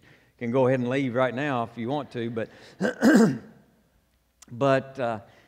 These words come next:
I, I would be watching it, and I don't know about y'all, but maybe some of the longer races in the track and field or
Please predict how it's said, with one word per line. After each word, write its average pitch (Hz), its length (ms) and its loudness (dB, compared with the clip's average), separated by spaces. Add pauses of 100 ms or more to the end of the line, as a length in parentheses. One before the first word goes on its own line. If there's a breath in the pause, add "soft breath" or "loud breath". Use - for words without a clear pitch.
(160 soft breath)
I, 185 100 8
I 196 200 6
would 214 200 4
be 196 140 4
watching 180 640 4
it, 147 240 -2
and 147 180 -2
I 170 120 4
don't 202 180 2
know 180 80 0
about 170 300 4
y'all, 160 340 10
but 147 320 -2
maybe 170 320 0
some 208 300 -4
of 170 60 0
the 151 80 6
longer 165 680 4
races 160 680 2
in 147 140 0
the 135 60 0
track 180 360 0
and 160 160 -4
field 170 500 2
or 127 200 2